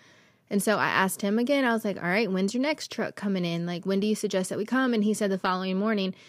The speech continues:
And so my mom rode with us, and we went back down and finally got one. Finally got one. And the boys were ecstatic. They came home. They played that thing probably for, like, five hours. And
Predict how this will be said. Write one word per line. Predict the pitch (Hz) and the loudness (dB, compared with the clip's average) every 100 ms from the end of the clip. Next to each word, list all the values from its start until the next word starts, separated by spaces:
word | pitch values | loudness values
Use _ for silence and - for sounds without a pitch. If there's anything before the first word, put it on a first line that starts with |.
| - _ | -20 _
And | 185 190 | 0 2
so | 196 185 180 | 4 4 2
my | 185 190 | 0 2
mom | 190 190 185 | 2 2 2
rode | 190 190 | 0 0
with | 190 | -2
us, | 180 185 185 | -2 -2 -2
and | |
we | 185 | -2
went | 185 190 | -2 -2
back | 175 175 | -4 -2
down | 185 180 185 180 | -2 0 -2 -4
and | - 185 180 175 175 190 _ _ _ _ _ | -4 -2 -2 -4 -6 -10 _ _ _ _ _
finally | 175 170 175 180 | 0 0 0 -4
got | 160 - | -6 -10
one. | 98 208 - _ _ _ | -10 -10 -12 _ _ _
Finally | - 330 339 320 302 302 | -4 2 2 2 2 0
got | 262 240 233 | 0 0 0
one. | 180 165 214 - _ _ _ _ _ _ _ _ _ _ - | -2 -4 -6 -10 _ _ _ _ _ _ _ _ _ _ 0
And | 214 | 4
the | 214 | 4
boys | 190 208 233 | 4 4 2
were | |
ecstatic. | 220 214 - 202 202 208 - - - | 0 -2 -2 -2 0 -2 -6 -16 -6
They | - 214 | 0 2
came | 233 | 4
home. | 220 214 202 208 220 - _ | 4 4 2 2 0 -4 _
They | 233 | 0
played | 226 240 226 | 4 4 4
that | 165 | 2
thing | 226 208 208 | 2 2 2
probably | 208 202 202 | 2 2 2
for, | 208 | 0
like, | 190 | -2
five | - 202 196 | 0 4 4
hours. | 190 175 175 202 214 | 4 2 2 0 -2
And | - 196 190 | -2 -2 -2